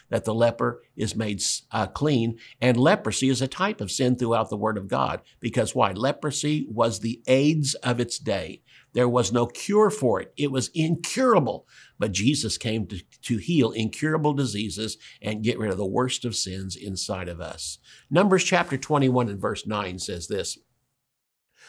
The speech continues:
"A brass serpent was placed on a pole for the physical healing of snake bite." And Jesus used this as an example of salvation, John three fourteen and fifteen,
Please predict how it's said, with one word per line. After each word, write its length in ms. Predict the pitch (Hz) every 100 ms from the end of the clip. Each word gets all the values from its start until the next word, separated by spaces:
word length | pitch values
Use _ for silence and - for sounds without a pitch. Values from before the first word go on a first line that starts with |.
| -
"A 120 | - 127
brass 420 | 147 147 170 -
serpent 360 | 151 127 139
was 140 | 117 -
placed 360 | 131 131 131 -
on 160 | 120
a 80 | 117
pole 520 | - 160 107 82 - _ - _
for 120 | 120
the 120 | 113
physical 460 | - 131 131 - 151
healing 340 | 123 113 120
of 80 | 110
snake 400 | - 156 156 -
bite." 320 | 95 - - - _ - - 123
And 200 | 120 95
Jesus 520 | 139 233 202 147 143
used 380 | 147 247 226 127
this 220 | 135 -
as 220 | 151 143
an 60 | 196
example 460 | 139 117 117 139
of 80 | 156
salvation, 760 | - 175 175 180 220 - 117
John 320 | 104 127 131 127
three 240 | 147 156
fourteen 520 | 151 151 151 170 175
and 100 | 175
fifteen, 500 | 185 175 - 107 101